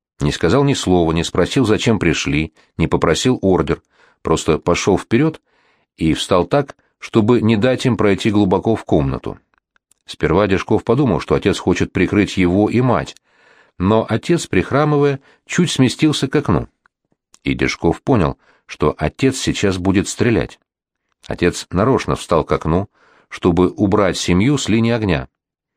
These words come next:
Дежков знал, так менялось отцовское лицо перед тем, как он совершал свои дикие и нежданные поступки.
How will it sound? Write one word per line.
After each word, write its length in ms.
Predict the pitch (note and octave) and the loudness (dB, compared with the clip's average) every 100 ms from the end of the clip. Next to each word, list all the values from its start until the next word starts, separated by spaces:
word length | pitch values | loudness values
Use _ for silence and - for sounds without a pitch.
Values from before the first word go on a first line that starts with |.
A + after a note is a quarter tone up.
| _ _ - | _ _ -6
Дежков 440 | C2 C2+ - A2+ | -4 -2 -2 0
знал, 320 | A2 G#2 C#2 - _ _ _ | 2 0 0 -6 _ _ _
так 240 | - B2 - | -4 -2 0
менялось 480 | F2+ F#2+ G2+ F2 E2+ | 2 2 2 2 0
отцовское 540 | - - G2 - F2+ | -2 0 -2 0 0
лицо 300 | E2+ - C3+ | 0 0 -2
перед 280 | - E2+ D#2 | 2 0 2
тем, 160 | A2+ | 0
как 220 | G#2 F#2+ G#2 | 0 0 0
он 80 | |
совершал 560 | F#2+ G2 F#2 - A2+ A2 - _ | 0 0 0 0 -2 -2 -8 _
свои 300 | - G#2+ G#2+ | -2 2 2
дикие 580 | F2+ F2+ G#2+ - A#2+ B2 _ _ _ _ | 2 0 -2 -2 -4 -4 _ _ _ _
и 100 | G2 | 2
нежданные 580 | A2 F#2+ F#2 G#2+ G#2+ G#2+ | 2 2 0 0 0 -2
поступки. 560 | B2 - G#2 - - | -4 -2 -4 -4 -10